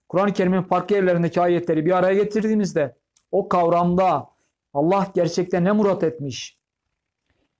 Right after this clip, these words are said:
Bizi nasıl inşa etmek istiyor? O zaman emek verdiğimizde hakikati biz görmekteyiz.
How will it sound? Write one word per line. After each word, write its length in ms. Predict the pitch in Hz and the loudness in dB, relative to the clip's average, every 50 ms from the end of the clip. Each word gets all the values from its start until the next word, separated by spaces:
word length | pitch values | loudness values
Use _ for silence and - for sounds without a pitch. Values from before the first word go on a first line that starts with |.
| _ - | _ -10
Bizi 280 | 139 147 160 190 196 175 | -6 -2 -2 0 2 2
nasıl 280 | 180 202 214 - - 220 | 2 2 0 0 0 0
inşa 500 | 208 185 190 185 175 - - 196 196 185 | 0 0 0 0 0 0 0 0 2 2
etmek 360 | 180 180 180 175 170 170 - | 2 0 0 -2 -4 -4 -4
istiyor? 500 | - - - 156 151 139 - - - - _ _ _ _ _ _ _ _ _ _ _ _ _ _ _ _ - | -6 -6 -2 -2 -2 -2 -2 -6 -12 -20 _ _ _ _ _ _ _ _ _ _ _ _ _ _ _ _ -4
O 100 | - 226 | -2 0
zaman 280 | 214 202 180 170 185 185 | 0 2 2 2 2 2
emek 300 | 180 185 208 202 214 196 | 2 0 0 0 0 0
verdiğimizde 520 | 185 180 165 156 175 175 170 156 151 214 | 0 0 0 0 0 0 0 0 0 0
hakikati 920 | 220 185 - 180 170 - - - 180 170 170 - 202 208 202 180 - - - _ _ _ _ _ _ - | -2 0 0 -2 -4 -4 -4 -4 -2 -2 -2 0 0 0 0 0 -2 -8 -14 _ _ _ _ _ _ -4
biz 340 | 160 196 214 208 185 151 | -2 0 0 0 -2 -2
görmekteyiz. 760 | 139 175 180 175 180 185 180 180 - 196 190 170 135 - - | -2 0 0 2 0 0 -2 -2 0 0 0 0 0 -4 -8